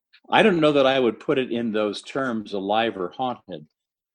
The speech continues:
but I absolutely have gotten some very, very strong messages from artworks that show that the artwork is highly successful because the artist has been able to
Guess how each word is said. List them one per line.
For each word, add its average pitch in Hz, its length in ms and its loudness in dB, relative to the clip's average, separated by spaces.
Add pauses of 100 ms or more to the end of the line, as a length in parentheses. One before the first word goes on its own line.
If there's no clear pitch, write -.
(140)
but 104 180 0
I 98 320 2
absolutely 123 1000 -2
have 98 120 -6
gotten 107 280 0
some 82 260 -10
very, 123 800 2
very 110 320 0
strong 107 560 -4
messages 85 580 -8
from - 280 -12
artworks 82 720 -6 (640)
that 92 680 2 (160)
show 117 600 2
that 104 340 -12
the 107 120 -8
artwork 107 520 -4
is 90 100 -10
highly 110 320 0
successful 98 640 -6
because 95 440 -2 (600)
the 117 100 6
artist 117 400 4
has 107 160 -2
been 110 160 -6
able 101 220 -6
to 92 100 -10